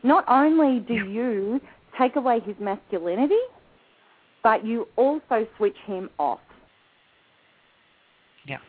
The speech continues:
Speaker 1: It's just not the way to do
Speaker 2: And
Speaker 1: it.
Speaker 2: it's
Speaker 1: You know,
Speaker 2: funny,
Speaker 1: we
Speaker 2: isn't
Speaker 1: get
Speaker 2: it?
Speaker 1: in there. I used to do it. I used to get in there, fix their businesses up, fix their lifestyle <laughs> up, fix their everything up. You know, men don't want that.
Speaker 2: Yeah.
Speaker 1: They don't
Speaker 2: We're
Speaker 1: want that.
Speaker 2: effectively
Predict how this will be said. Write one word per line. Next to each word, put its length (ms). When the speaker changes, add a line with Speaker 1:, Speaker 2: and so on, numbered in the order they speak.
Speaker 1:
It's 160
just 160
not 280
the 80
way 180
to 80
do 100
Speaker 2:
And 100
Speaker 1:
it. 120
Speaker 2:
it's 60
Speaker 1:
You 100
know, 60
Speaker 2:
funny, 80
Speaker 1:
we 100
Speaker 2:
isn't 80
Speaker 1:
get 100
Speaker 2:
it? 100
Speaker 1:
in 60
there. 420
I 120
used 260
to 80
do 180
it. 140
I 80
used 140
to 60
get 180
in 100
there, 140
fix 200
their 120
businesses 600
up, 360
fix 220
their 140
lifestyle 800
<laughs> 120
up, 240
fix 280
their 200
everything 500
up. 320
You 140
know, 480
men 320
don't 300
want 260
that. 300
Speaker 2:
Yeah. 100
Speaker 1:
They 100
don't 260
Speaker 2:
We're 120
Speaker 1:
want 100
that. 100
Speaker 2:
effectively 400